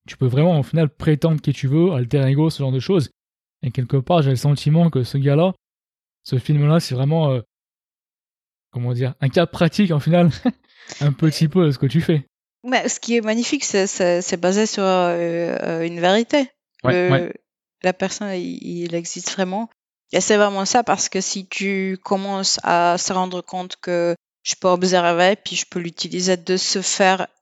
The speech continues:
Speaker 2: observer par les autres et de, de prétendre de, de, d'être quelqu'un, ça marche
Speaker 1: Ouais.
Speaker 2: vraiment, tu commences à l'utiliser, ça, ça devient une habitude, je trouve. Euh, c'est, c'est, comme j'ai dit, c'est, euh, comme moi, j'ai, j'ai créé cet alter ego de, de Grace O'Malley.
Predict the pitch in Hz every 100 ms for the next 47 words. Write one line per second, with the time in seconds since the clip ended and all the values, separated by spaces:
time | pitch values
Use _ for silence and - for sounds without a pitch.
0 | _ - 185 185 190 190 185 190 185 185
1 | 185 180 175 208 208 - - - 170 165
2 | - 175 - - 185 190 180 170 170 160
3 | 165 160 170 - - 160 - 226 254 -
4 | _ - 180 170 180 180 151 165 196 247
5 | - - 175 185 - 170 170 - 160 170
6 | 214 214 160 160 - - 170 165 170 170
7 | 170 165 165 - - 165 156 165 160 -
8 | 240 - - 208 214 - _ _ _ _
9 | _ - 60 170 165 165 165 156 _ _
10 | _ _ _ _ _ - - 170 160 -
11 | 175 165 165 - 165 165 165 170 196 185
12 | - 170 165 - - - - 165 165 -
13 | 170 165 180 180 170 156 156 160 160 -
14 | - 175 170 - 151 - 101 78 123 160
15 | - 160 160 160 170 165 160 156 160 151
16 | 156 151 151 156 151 156 214